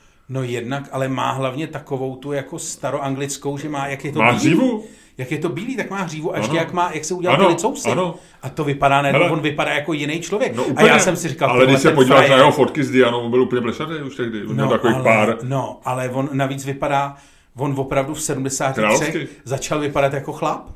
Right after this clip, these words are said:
Speaker 2: No.
Speaker 1: To je
Speaker 2: On,
Speaker 1: hustý.
Speaker 2: on vždycky vypadal nedůstojně.
Speaker 1: No.
Speaker 2: No.
Speaker 1: A říkal jsem si, jestli ho na to opravdu nepřipravili, jestli jako neexistuje prostě plastický chirurg,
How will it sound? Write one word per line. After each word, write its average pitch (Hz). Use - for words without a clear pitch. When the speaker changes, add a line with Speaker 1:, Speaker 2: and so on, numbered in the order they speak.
Speaker 2:
No. 101
Speaker 1:
To -
je 117
Speaker 2:
On, 117
Speaker 1:
hustý. 120
Speaker 2:
on 117
vždycky 120
vypadal 135
nedůstojně. 135
Speaker 1:
No. 131
Speaker 2:
No. 104
Speaker 1:
A 127
říkal 135
jsem 147
si, 170
jestli 131
ho 175
na 160
to 190
opravdu 175
nepřipravili, 208
jestli 127
jako 147
neexistuje 151
prostě 170
plastický 156
chirurg, 127